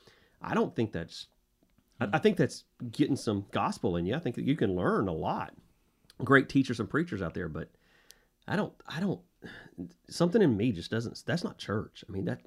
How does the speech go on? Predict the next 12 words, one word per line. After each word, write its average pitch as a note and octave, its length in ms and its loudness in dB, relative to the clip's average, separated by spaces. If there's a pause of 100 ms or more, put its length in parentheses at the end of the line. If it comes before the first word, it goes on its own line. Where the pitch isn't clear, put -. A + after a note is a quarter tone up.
(360)
that's D3 140 -2
not - 140 0
the F2 80 -4
body. F2+ 500 -8 (160)
That's A#2+ 200 -2
not D3+ 280 0 (460)
life G#2+ 280 -2
on F#2+ 160 -2
life E2+ 260 -6
kind - 120 -12
of - 80 -14
stuff. - 260 -14